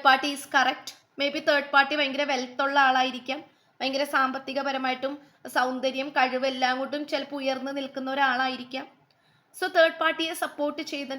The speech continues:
ചെയ്തിട്ടുള്ള കുറേ കാര്യങ്ങളാണ് ഈ പേഴ്സന്റെ മുന്നിലേക്ക് വന്നിട്ടുള്ളത്. നിങ്ങൾക്ക് സപ്പോർട്ട് ചെയ്യാൻ ഒരുപക്ഷെ നിങ്ങൾ വിശ്വസിക്കുന്ന ദൈവവും ഈ യൂണിവേഴ്സും മാത്രമേ നിങ്ങൾക്ക് ഉള്ളായിരിക്കാം. നിങ്ങളുടെ ഭാഗത്ത്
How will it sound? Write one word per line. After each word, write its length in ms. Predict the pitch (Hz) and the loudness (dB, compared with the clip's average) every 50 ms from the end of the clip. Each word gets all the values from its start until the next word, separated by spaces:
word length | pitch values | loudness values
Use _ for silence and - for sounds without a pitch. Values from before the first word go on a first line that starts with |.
| - - - | -12 -12 -10
ചെയ്തിട്ടുള്ള 600 | - 285 277 294 - 330 320 - 302 294 285 294 | -8 -6 -6 -4 -6 -8 -8 -6 -4 -4 -4 -4
കുറേ 260 | 294 294 262 262 269 | -4 -4 -4 -4 -4
കാര്യങ്ങളാണ് 640 | 269 - 277 254 247 247 254 254 269 269 262 247 254 | -2 0 0 0 0 -2 -2 -4 -2 -2 0 -2 -2
ഈ 100 | 262 254 - 269 | -6 -8 -6 -4
പേഴ്സന്റെ 400 | 262 240 247 - 262 247 254 262 | -4 -4 -6 -8 -10 -8 -8 -8
മുന്നിലേക്ക് 540 | 262 254 240 233 233 226 220 220 - 285 277 302 | -8 -8 -8 -8 -8 -8 -8 -8 -8 -6 -6 -4
വന്നിട്ടുള്ളത്. 580 | 294 294 - 302 - 277 247 220 196 - - - - _ _ _ _ _ _ _ _ _ _ _ - 226 | -4 -4 -6 -4 -4 -4 -4 -4 -4 -6 -8 -12 -12 _ _ _ _ _ _ _ _ _ _ _ -6 -4
നിങ്ങൾക്ക് 380 | 269 262 269 294 311 302 381 370 392 | -4 -2 0 0 0 -2 0 2 2
സപ്പോർട്ട് 300 | 370 392 - 330 320 320 | 2 2 2 -2 0 0
ചെയ്യാൻ 220 | 320 320 320 320 320 | 0 0 0 0 0
ഒരുപക്ഷെ 380 | 269 294 285 294 294 - 302 | -2 -2 -2 -2 -2 -2 -4
നിങ്ങൾ 260 | 294 302 285 277 277 285 | -4 -4 -4 -4 -4 -4
വിശ്വസിക്കുന്ന 600 | 262 302 - 294 285 247 285 247 269 262 269 269 | -6 -6 -6 -6 -8 -6 -8 -8 -6 -4 -4 -2
ദൈവവും 440 | 262 269 254 254 254 254 254 262 262 254 - | -2 -2 -2 -2 -2 -2 -4 -4 -4 -8 -12
ഈ 60 | 247 247 | -10 -10
യൂണിവേഴ്സും 600 | 262 269 247 233 240 226 240 240 233 233 - 262 269 | -8 -8 -8 -8 -8 -8 -8 -8 -8 -8 -10 -8 -6
മാത്രമേ 340 | 262 247 240 247 240 240 247 | -6 -6 -6 -6 -8 -10 -8
നിങ്ങൾക്ക് 400 | 262 247 233 226 226 226 - 262 262 - | -8 -8 -8 -8 -8 -8 -8 -10 -6 -2
ഉള്ളായിരിക്കാം. 580 | 320 339 330 339 330 311 262 262 - - - - - _ _ _ _ - | -2 -2 0 0 -2 -2 -4 -6 -8 -10 -10 -10 -12 _ _ _ _ -8
നിങ്ങളുടെ 300 | 285 311 320 320 330 339 349 339 | -6 -2 0 2 2 2 4 4
ഭാഗത്ത് 340 | 311 302 302 294 294 302 | 4 4 4 0 0 -2